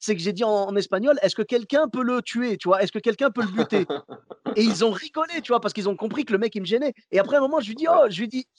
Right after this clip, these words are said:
Speaker 1: je lui dis, je suis en train de mourir sur scène, là, tu vois ? » Je lui dis, je lui
Speaker 2: Ouais.
Speaker 1: dis, « Estoy muriendo. » <laughs> J'ai fait ça. T'imagines ? J'étais en, et, et dans ma tête, dans ma tête à ce moment-là, j'étais en mode, « Mais mon Dieu, ça fait tellement longtemps que je me suis pas senti en danger comme ça, tu
Speaker 2: Ouais,
Speaker 1: vois ? »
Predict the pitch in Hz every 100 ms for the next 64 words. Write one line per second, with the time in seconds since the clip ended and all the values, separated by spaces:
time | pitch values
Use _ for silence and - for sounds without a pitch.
0 | _ - 240 262 262 262 294 330 392 -
1 | 233 - 226 190 175 165 196 285 - _
2 | _ 156 220 226 196 214 247 - 269 247
3 | 247 294 320 233 196 151 - 170 - -
4 | 165 - - 185 226 - 147 156 156 147
5 | - _ _ _ _ - 233 240 262 294
6 | - 214 202 214 240 247 247 247 233 220
7 | 208 196 185 185 - 254 - - 175 320
8 | 180 175 254 190 185 175 175 185 247 -
9 | _ _ 151 202 208 190 208 160 160 151
10 | 156 196 214 139 175 190 147 - - 233
11 | 233 214 208 208 214 202 160 175 185 202
12 | 185 165 175 151 202 202 196 208 180 156
13 | 180 208 - 190 175